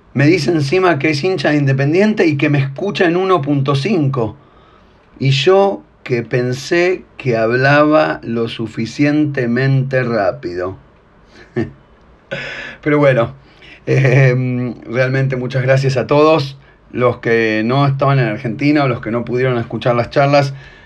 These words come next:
los subimos el, la semana pasada.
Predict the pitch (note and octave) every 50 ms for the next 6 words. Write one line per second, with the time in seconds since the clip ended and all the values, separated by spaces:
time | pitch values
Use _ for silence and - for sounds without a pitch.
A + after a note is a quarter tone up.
0 | - _ _ G#2+ A2 A2+ A2+ A2 A2 - - - - A#2+ A#2 C3 C3+ C3 B2+ B2
1 | B2 B2 C3 - B2 A2 G#2+ G#2+ G#2+ G#2 G#2 G#2 G2+ G2 G#2+ G#2+ - B2 B2 B2+
2 | A#2+ G#2+ A#2+ A#2 - C#3 C3+ C#3 D3 D#3 E3+ E3 -